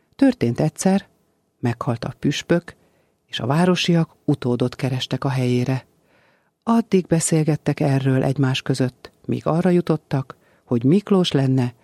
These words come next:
a legalkalmasabb erre a tisztségre. Tudták, hogy sokszor jön Mira városába ügyet intézni,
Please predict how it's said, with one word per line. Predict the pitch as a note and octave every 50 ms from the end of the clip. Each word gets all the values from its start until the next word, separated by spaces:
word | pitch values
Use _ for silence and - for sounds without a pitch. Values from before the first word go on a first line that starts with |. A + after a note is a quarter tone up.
| _ _ _
a | - -
legalkalmasabb | C#3+ C#3 B2 A#2 - A2+ A2 - - - A2+ A2+ A#2 B2 - - B2+ A#2 B2+
erre | B2 B2 A#2+ A#2 A#2+
a | A#2
tisztségre. | A2+ - B2 A#2 - - - - A#2+ A#2+ A#2 C3+ B2+ B2+ B2+ _ _ _ _ _ _ _ _ _ _ _ _ _ _ _ _ _ _ _ _
Tudták, | _ - G#3 G3 - _ - A2+ A#2 B2+ - -
hogy | C3 B2
sokszor | - - - E3+ F#3+ - - - C3 A#2
jön | A#2+ C3 B2+ B2
Mira | B2+ C3 C3 C3 B2
városába | B2 C3 B2 A#2+ B2+ B2 - - C3+ B2+ B2 B2 B2 -
ügyet | B2+ A#2+ C3+ B2 -
intézni, | - A#2+ A#2+ - - B2 B2 A#2+ - C#3+ D#3+ G3